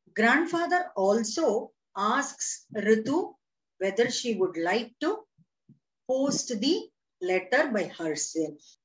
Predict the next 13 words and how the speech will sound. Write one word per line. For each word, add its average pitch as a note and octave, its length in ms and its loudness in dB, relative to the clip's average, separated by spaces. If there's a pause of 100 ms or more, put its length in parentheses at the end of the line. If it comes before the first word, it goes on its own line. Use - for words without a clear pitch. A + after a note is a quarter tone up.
(120)
Once A3+ 240 6
again, C#4+ 560 6
Ritu A#3+ 400 4
could G#3+ 260 6
not C#4 240 2
control B3 640 2
her B3 160 -2 (200)
joy. F#3+ 260 2 (520)
She C#4+ 200 0 (100)
expressed C4 600 4
her C4+ 180 4
joy G#3+ 500 4 (420)
by G#3 80 6